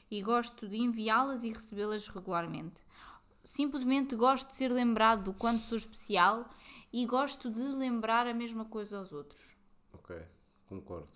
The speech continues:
Speaker 1: Concordas?
Speaker 2: Concordo.
Speaker 1: Eu por acaso ia dizer que era o toque.
Speaker 2: Pois, também és bué chata. Dá cá um abracinho, dá cá não sei o quê, dá. Talvez sejas um híbrido entre os dois.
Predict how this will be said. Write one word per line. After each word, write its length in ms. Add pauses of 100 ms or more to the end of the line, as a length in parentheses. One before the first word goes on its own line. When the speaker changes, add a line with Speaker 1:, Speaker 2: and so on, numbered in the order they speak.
Speaker 1:
Concordas? 640 (100)
Speaker 2:
Concordo. 400 (120)
Speaker 1:
Eu 80
por 100
acaso 300
ia 300
dizer 200
que 100
era 160
o 40
toque. 360 (260)
Speaker 2:
Pois, 300 (160)
também 300
és 100
bué 200
chata. 340
Dá 100
cá 140
um 120
abracinho, 760
dá 200
cá 120
não 320
sei 140
o 180
quê, 380
dá. 140 (380)
Talvez 380
sejas 420
um 180
híbrido 480 (460)
entre 260
os 160
dois. 320